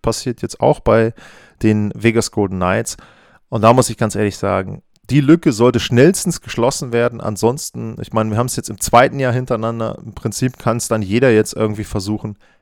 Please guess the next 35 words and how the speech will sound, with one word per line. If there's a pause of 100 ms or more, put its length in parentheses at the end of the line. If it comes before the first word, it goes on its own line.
(140)
Ja,
mir
ist
auch
klar,
das
geht
nur,
wenn
ich
ein
Team
habe,
bei
dem
ich
mir
sehr
sicher
bin,
dass
es
auch (240)
ohne, (240)
in
dem
Fall
Mark
Stone
oder
Nikita
Kucherov,
die
Playoffs
erreicht.